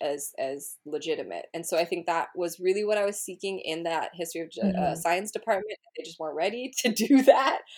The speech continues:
Speaker 1: sadly. I mean, I, granted, I, I
Speaker 2: Mm-hmm,
Speaker 1: graduated from
Speaker 2: mm-hmm.
Speaker 1: college
Speaker 2: Yeah.
Speaker 1: eleven years ago, but still, I'm just like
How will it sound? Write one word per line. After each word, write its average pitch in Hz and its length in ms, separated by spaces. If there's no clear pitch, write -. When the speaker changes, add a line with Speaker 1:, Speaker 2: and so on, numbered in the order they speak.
Speaker 1:
sadly. 277 760
I 214 40
mean, 202 160
I, 180 160
granted, 190 500
I, 175 200
I 170 140
Speaker 2:
Mm-hmm, - 0
Speaker 1:
graduated 240 520
from 185 120
Speaker 2:
mm-hmm. 202 120
Speaker 1:
college 165 280
Speaker 2:
Yeah. 180 360
Speaker 1:
eleven 170 220
years - 100
ago, - 180
but 180 220
still, 151 360
I'm 160 160
just 170 220
like - 260